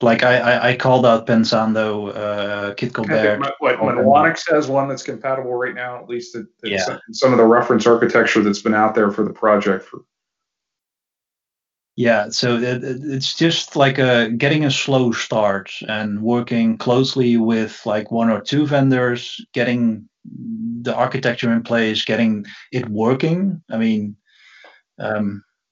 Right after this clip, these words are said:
Speaker 1: I've not seen a demo yet, so I'm not sure if it's actually working already. Um, and then once that's in place, then just treat it like the, uh, the hardware compatibility list that we did with, with vSphere. Just, just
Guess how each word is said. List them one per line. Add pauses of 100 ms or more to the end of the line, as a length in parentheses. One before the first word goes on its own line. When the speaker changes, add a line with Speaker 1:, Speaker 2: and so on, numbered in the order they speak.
(120)
Speaker 1:
I've
not
seen
a
demo
yet,
so
I'm
not
sure
if
it's
actually
working
already. (800)
Um,
and
then
once
that's
in
place,
then
just (380)
treat
it
like (140)
the,
uh,
the
hardware
compatibility
list
that
we
did
with,
with
vSphere.
Just, (100)
just